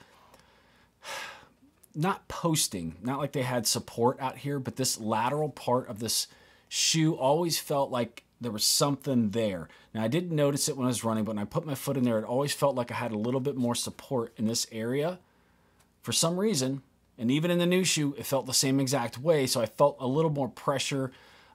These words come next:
uh, right behind the pinky toe where that, that joint is, that knuckle. Uh, did not feel that at all. So this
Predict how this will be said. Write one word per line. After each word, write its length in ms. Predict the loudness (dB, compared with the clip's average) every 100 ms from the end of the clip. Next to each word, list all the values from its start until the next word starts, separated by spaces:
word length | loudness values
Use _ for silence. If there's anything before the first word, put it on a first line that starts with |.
| _ -14
uh, 180 | -12 -8
right 260 | 2 2 2
behind 520 | -4 -2 0 2 0
the 60 | -2
pinky 320 | -2 -2 -2
toe 220 | 0 0
where 120 | 0
that, 320 | 0 0 -2 -6
that 160 | -6
joint 360 | -2 0 -2 -2
is, 280 | -4 -2 -2
that 160 | -2
knuckle. 400 | -2 -2 -4 -6 -8 _ _ _ _ _ _ _ -20 -6
Uh, 320 | -2 -2 -4 -10 _ _ -14
did 180 | -10 -4
not 280 | -2 -4 -4
feel 200 | -2 0
that 260 | 0 -2 -4
at 140 | -6 2
all. 340 | 4 4 2 -4
So 140 | -4
this 320 | -2 0 -2